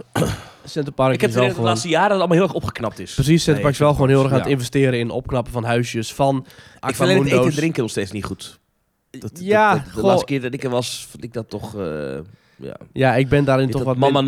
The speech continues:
Speaker 2: Nonna's of zo, of weet het ook alweer?
Speaker 1: Ja,
Speaker 2: Zo'n
Speaker 1: Nonna's
Speaker 2: Italiaanse
Speaker 1: inderdaad, pizza,
Speaker 2: toko.
Speaker 1: pasta, ja,
Speaker 2: Ja.
Speaker 1: ja, ja.
Speaker 2: Ja, dat is allemaal niet heel, eh, maar goed. Oké.
Speaker 1: Dat is trouwens ook nog een leuk verhaal. Je hebt daar dus een, een
Speaker 2: Ja.
Speaker 1: pizzaketen, een pastaketen die in alle Centerparks zit. En dat is dan dus inderdaad Nonna's. En dat is een, in een, dat is een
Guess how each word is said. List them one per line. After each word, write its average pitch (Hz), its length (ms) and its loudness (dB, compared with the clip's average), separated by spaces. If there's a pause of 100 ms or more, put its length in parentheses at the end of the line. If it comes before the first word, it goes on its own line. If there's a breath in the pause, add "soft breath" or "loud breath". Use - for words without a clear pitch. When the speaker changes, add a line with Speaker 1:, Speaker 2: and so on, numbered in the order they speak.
Speaker 2:
Nonna's 170 240 4
of 151 80 -2
zo, 156 160 4
of 151 80 2
weet 151 120 2
het 151 80 -2
ook 151 80 -2
alweer? 147 180 0
Speaker 1:
Ja, 196 260 4
Speaker 2:
Zo'n 175 100 2
Speaker 1:
Nonna's 165 300 4
Speaker 2:
Italiaanse 123 360 2
Speaker 1:
inderdaad, 135 160 0
pizza, 123 120 2
Speaker 2:
toko. 123 120 -2
Speaker 1:
pasta, 117 260 -4
ja, 117 160 -6
Speaker 2:
Ja. 90 120 -6
Speaker 1:
ja, - 180 -14
ja. - 140 -12 (460)
Speaker 2:
Ja, 82 140 -14 (100)
dat - 100 -20
is - 60 -20
allemaal 113 200 -10
niet 120 120 -4
heel, 95 360 -4
eh, 76 60 -8
maar 85 100 -12
goed. - 240 -20 (220)
Oké. - 160 -20 (120)
Speaker 1:
Dat - 40 -16
is 156 80 -8
trouwens 165 280 -4
ook - 80 2
nog - 80 6
een 131 60 6
leuk 127 80 4
verhaal. 113 300 0 (560 loud breath)
Je 131 60 0
hebt 143 100 0
daar 160 100 2
dus 147 200 2
een, 123 180 -4
een 117 140 -8
Speaker 2:
Ja. - 60 -12
Speaker 1:
pizzaketen, 165 720 -2
een 117 80 -6
pastaketen 139 640 -4
die 131 140 -4
in 127 100 -4
alle 143 200 -4
Centerparks 123 580 -2
zit. 110 200 -2
En 113 60 -2
dat 107 160 -6
is - 120 -14
dan 104 160 -4
dus 107 140 -6
inderdaad 104 300 -6
Nonna's. 143 540 -2 (1300 soft breath)
En 131 120 -4
dat 135 120 2
is - 60 -10
een, 131 220 -2
in 147 120 -2
een, 139 160 -2
dat 151 120 -4
is 147 60 -4
een 131 60 -10